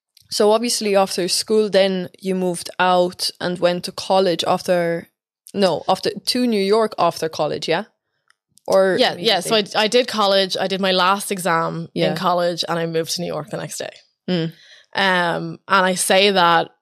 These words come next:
Speaker 2: and I always say that when I start the story, because I literally, from that time in first year when I was bullied, I was like, "I'm getting out of this country."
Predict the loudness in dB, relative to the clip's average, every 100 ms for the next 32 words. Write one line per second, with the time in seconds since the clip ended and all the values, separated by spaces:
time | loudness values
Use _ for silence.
0 | _ 0 2 4 4 4 2 0 0 0
1 | -2 -2 -2 -4 -4 -2 0 -2 -2 -2
2 | -2 -4 -4 -4 -4 -4 0 2 2 0
3 | -4 -4 0 2 2 2 0 -4 -2 -2
4 | -4 -2 -2 0 -2 -2 -2 -4 -4 -2
5 | -2 -4 -6 -10 -14 _ _ _ _ 2
6 | 2 2 -2 -4 -2 0 0 0 -4 -8
7 | -10 -2 0 2 0 -2 -2 -6 -12 -8
8 | -4 -4 -4 -10 -12 -10 -12 -14 -18